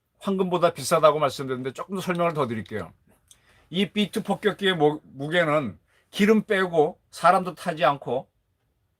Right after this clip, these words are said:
무기도 안 달았을 때 무게가 칠십일 톤입니다. 근데 여기에다가 사람 싣고 사람 태우고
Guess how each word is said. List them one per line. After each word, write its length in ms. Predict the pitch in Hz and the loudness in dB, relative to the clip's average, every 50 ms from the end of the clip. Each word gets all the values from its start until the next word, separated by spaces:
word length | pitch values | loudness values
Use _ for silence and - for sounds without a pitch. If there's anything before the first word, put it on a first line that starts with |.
| _ _ - | _ _ -8
무기도 380 | 151 190 208 196 220 214 214 | -4 -2 0 4 8 8 8
안 120 | 170 151 147 | 8 8 6
달았을 320 | 156 151 151 147 - - | 4 2 2 0 -6 -10
때 80 | - 156 | -12 -12
무게가 340 | 123 127 139 147 156 156 151 | -10 -8 -4 -4 -2 -2 -2
칠십일 580 | - - 254 233 - 262 226 180 156 156 147 | -4 -4 -6 -6 -6 -6 -6 -6 -6 -8 -6
톤입니다. 520 | - 180 180 156 123 98 87 85 - - _ _ _ _ _ _ _ _ _ _ _ _ _ _ _ _ _ _ _ _ _ _ _ _ _ _ _ _ _ _ _ _ _ _ _ _ _ _ _ _ _ _ | -6 -6 -6 -6 -6 -10 -10 -12 -18 -20 _ _ _ _ _ _ _ _ _ _ _ _ _ _ _ _ _ _ _ _ _ _ _ _ _ _ _ _ _ _ _ _ _ _ _ _ _ _ _ _ _ _
근데 200 | - 175 202 202 | -4 0 2 4
여기에다가 720 | 165 165 180 180 202 202 190 196 190 180 185 185 185 196 _ _ _ _ _ _ _ _ _ _ | 6 4 4 6 4 4 6 4 6 6 6 6 6 4 _ _ _ _ _ _ _ _ _ _
사람 420 | - - - 180 190 196 190 196 | -8 0 4 6 6 6 4 2
싣고 440 | 185 - 170 156 - 151 139 147 147 | 0 -4 -6 -6 -4 -4 -4 -4 -2
사람 340 | - - 165 175 180 170 151 | 0 4 6 6 6 4 2
태우고 520 | - 170 160 160 151 127 127 135 - - | -6 -4 -4 -4 -4 -2 -4 -4 -4 -6